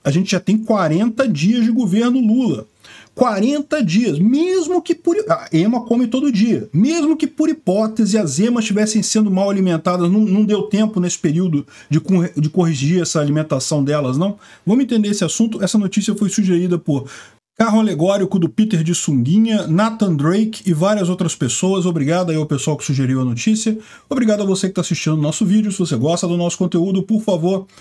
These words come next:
deixe o seu like e se inscreva aqui no canal, né? Pois bem, parece que morreram duas emas da, lá do Palácio do Planalto, Palácio da Alvorada, desculpe, né?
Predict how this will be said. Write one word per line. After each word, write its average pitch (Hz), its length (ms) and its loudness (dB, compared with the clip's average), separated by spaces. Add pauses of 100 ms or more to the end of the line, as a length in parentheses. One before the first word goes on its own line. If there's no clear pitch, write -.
(240)
deixe 233 220 0
o - 20 -2
seu 208 180 0
like 170 360 0
e - 20 0
se 156 140 -4
inscreva 165 460 -2
aqui 151 300 -2
no 156 140 0
canal, 110 420 -4
né? 202 220 0 (500)
Pois 294 180 0
bem, 175 160 2
parece 226 340 0
que - 80 2
morreram 196 560 2
duas 220 640 0
emas 190 640 0
da, 170 240 2
lá 165 160 2
do 170 80 -2
Palácio 160 380 0
do 160 80 -4
Planalto, 131 400 -2
Palácio 175 220 0
da 180 60 2
Alvorada, 143 460 0
desculpe, 107 420 -4
né? 156 160 0